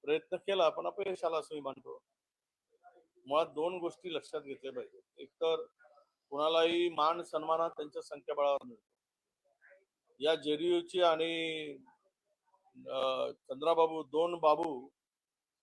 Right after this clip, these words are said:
यांचीच हालत तिथे काय होणार हे कळेल.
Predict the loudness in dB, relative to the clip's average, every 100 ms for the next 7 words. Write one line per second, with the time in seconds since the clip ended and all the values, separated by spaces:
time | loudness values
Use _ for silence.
0 | _ -4 -4 -6 -14 0 4 4 4 0
1 | -6 0 2 4 4 2 2 -2 -2 2
2 | 2 -2